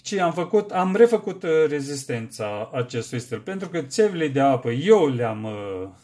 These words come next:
carotat aici și le-am trecut. Aici a trecut, uh, un, uh, amic de-a meu instalator și nu o să, pen-, nu o să-l cer, pentru că a fost cu aprobarea mea. Motivul vi l-am spus mai devreme de ce.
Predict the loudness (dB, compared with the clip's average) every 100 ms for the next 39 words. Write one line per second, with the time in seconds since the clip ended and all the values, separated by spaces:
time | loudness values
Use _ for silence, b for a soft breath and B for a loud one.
0 | b _ -2 0 -2 -4 -4 -6 -6 -6
1 | -6 -6 -6 -8 -6 -8 -10 -14 -10 -8
2 | -8 -8 -2 0 0 -2 -2 -2 -4 -6
3 | -6 -8 -6 -2 0 0 -4 -6 -4 -2
4 | 2 2 0 -4 -6 0 2 2 0 -2
5 | -4 -6 -4 -6 -4 -4 -4 -4 -6 -6
6 | -4 -6 -4 -2 0 0 -2 -6 -6 -6
7 | -10 -10 -10 -14 B B B -4 -2 0
8 | -2 0 -2 -2 -2 -2 -6 -10 -10 -8
9 | -4 -4 -2 -4 -2 -4 -4 -4 -4 -4
10 | -4 -4 -4 -4 -6 -4 -4 -4 -6 -6
11 | -6 -6 -8 -10 -10 -14 _ -4 -4 -4
12 | -6 -8 -10 -12 -12 -4 -4